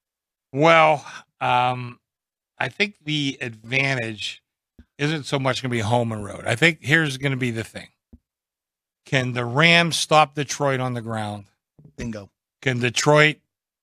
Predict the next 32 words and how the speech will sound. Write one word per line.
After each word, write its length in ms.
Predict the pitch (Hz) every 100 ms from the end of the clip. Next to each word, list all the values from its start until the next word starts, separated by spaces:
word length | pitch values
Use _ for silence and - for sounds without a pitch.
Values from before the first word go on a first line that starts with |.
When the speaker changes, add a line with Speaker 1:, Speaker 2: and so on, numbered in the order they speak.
| -
Speaker 1:
stop 460 | - - 151 123 -
the 100 | 127
Rams 400 | 131 131 127 120
in 100 | 113
the 120 | 110
air? 260 | 101 - - -
<laughs> 0 | - _ _ _ _ _ _
And 80 | 113
I 100 | 131
think, 560 | 117 - - 143 - - _ _ - - _ _ -
I 160 | 131
don't 160 | 151 147
know 200 | 147 139
what 160 | 135 127
the 100 | 120
hell's 240 | 113 107
gonna 160 | 113 101
happen. 220 | 98 95 -
I 80 | 101
really 340 | 117 123 123 120
don't. 300 | 113 107 107 _ _ _ -
Uh, 240 | 123 120 - 135
when 120 | 135
I 120 | 131
first 340 | - 175 165
made 180 | 170 156
my 120 | 139
numbers, 360 | 135 139 135 131
I 120 | 117
kinda 260 | - 143 143
liked 240 | 139 123
Detroit. 500 | 123 - - 113 113